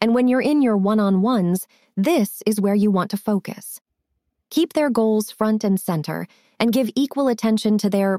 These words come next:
performance, professional, and personal goals. Then collaborate with them on their plans.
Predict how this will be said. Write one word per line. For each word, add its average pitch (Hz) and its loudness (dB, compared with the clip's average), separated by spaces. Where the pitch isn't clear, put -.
performance, - -6
professional, 180 -2
and 214 2
personal 185 -2
goals. - -6
Then 294 2
collaborate 294 0
with 180 -2
them 165 0
on 180 2
their 185 2
plans. 196 -6